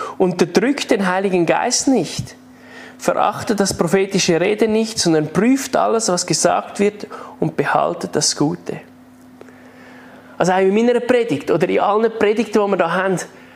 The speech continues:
vielleicht nicht immer alles perfekt. Aber behalte das Gute für dich. Nimm das an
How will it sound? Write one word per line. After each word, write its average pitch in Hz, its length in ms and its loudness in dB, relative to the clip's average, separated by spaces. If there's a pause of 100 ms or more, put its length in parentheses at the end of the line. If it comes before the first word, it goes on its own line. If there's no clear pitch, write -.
(360)
vielleicht - 280 -2
nicht 175 140 0
immer 196 260 0
alles 170 320 0
perfekt. - 720 -8
Aber 180 160 0
behalte 202 420 0
das - 160 -8
Gute 311 440 0
für - 200 -2
dich. 254 280 2 (400)
Nimm 269 380 4
das 302 260 0
an 262 420 0